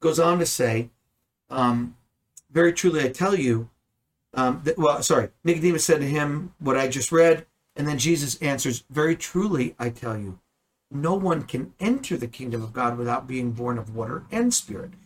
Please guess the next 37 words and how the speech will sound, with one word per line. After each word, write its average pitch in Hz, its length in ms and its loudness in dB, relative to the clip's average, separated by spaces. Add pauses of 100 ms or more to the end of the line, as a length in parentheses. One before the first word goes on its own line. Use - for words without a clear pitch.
(120)
Now, 196 120 0
again, - 280 2 (520)
touched 208 260 -2
on 233 100 10
this 247 140 2
last 156 260 2
time, 143 280 0 (340)
so 160 280 4
just 160 260 0
gonna 175 140 2
give 151 160 2
a, 156 200 6
a 156 60 -6
quick - 340 -2
thing. 143 420 -4 (540)
Um, 151 300 -4
so - 180 2
he 156 60 2
says, 160 240 -2
the - 80 -12
first 220 220 0
time 196 100 2
he - 40 -2
says, 135 260 -4 (300)
"No 175 200 2
one 190 160 0
can 151 180 -6
see - 380 -2
the 262 140 -2
kingdom 120 340 -8
of 104 80 -12
heaven 117 200 -6
without 113 260 -6
being 110 360 -8
born 117 180 -8
from 107 220 -16
above." 107 240 -10